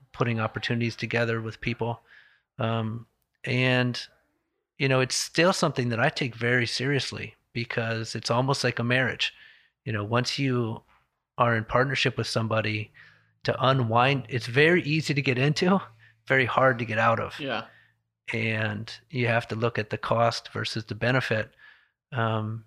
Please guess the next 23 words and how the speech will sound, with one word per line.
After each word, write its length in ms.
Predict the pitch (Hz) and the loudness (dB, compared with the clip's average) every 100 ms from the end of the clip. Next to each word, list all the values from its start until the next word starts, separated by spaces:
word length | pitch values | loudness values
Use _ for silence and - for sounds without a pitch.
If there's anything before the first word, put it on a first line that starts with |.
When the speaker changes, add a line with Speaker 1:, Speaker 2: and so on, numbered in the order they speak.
| _ _ _ - | _ _ _ -8
Speaker 1:
Jerry 340 | 131 135 156 156 | -2 2 2 2
and 120 | 127 | 2
I 100 | 123 | 2
were 160 | 117 117 | 2 2
actually 440 | 120 - - 113 | 2 2 -2 -4
friends 480 | - - 131 120 113 | -2 2 2 2 -2
for 160 | - 107 | -4 -4
five 400 | - 123 117 110 | 0 2 0 -2
years 460 | 120 123 113 113 | 0 0 0 -4
before 360 | - 107 120 117 | -8 -4 2 2
I 80 | 113 | 4
married 300 | 117 113 110 | 2 2 -2
his 160 | 104 | -2
daughter. 440 | 113 110 107 - - _ _ _ - | -2 0 -2 -8 -14 _ _ _ -12
So 220 | - - | -4 -4
he 560 | 120 123 120 117 113 - - 123 | -2 -4 -4 -4 -6 -12 -12 -6
is 580 | 120 120 123 - - - | -6 -4 -6 -6 -8 -2
a 180 | 117 117 | 0 2
minister, 640 | 123 123 127 - 123 113 - - - _ - | 0 0 0 -2 -4 -4 -10 -20 -20 _ -4
and 340 | 113 110 110 | -2 -2 -2
we 120 | 123 | 0
were 100 | 123 | 0
friends 600 | - 117 117 113 - - | 0 -2 -2 -4 -6 -10